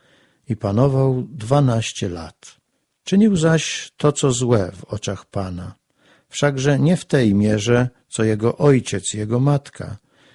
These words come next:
gdyż usunął posąg Baala,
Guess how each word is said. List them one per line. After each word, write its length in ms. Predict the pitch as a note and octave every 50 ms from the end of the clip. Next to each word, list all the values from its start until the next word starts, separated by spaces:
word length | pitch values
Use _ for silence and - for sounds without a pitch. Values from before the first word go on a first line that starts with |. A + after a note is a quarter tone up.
| _ _
gdyż 340 | - A#2+ B2 B2+ B2 - E3+ -
usunął 520 | - D#3 C#3 - - G3 F#3 F3+ E3+ D3+ A#2+
posąg 520 | - - C3 A#2+ - - A2 G#2+ G2+ F#2+
Baala, 680 | F#2 - G#2+ - - - G#2+ A2 A#2+ C3 C#3 C#3+ D3 C#3+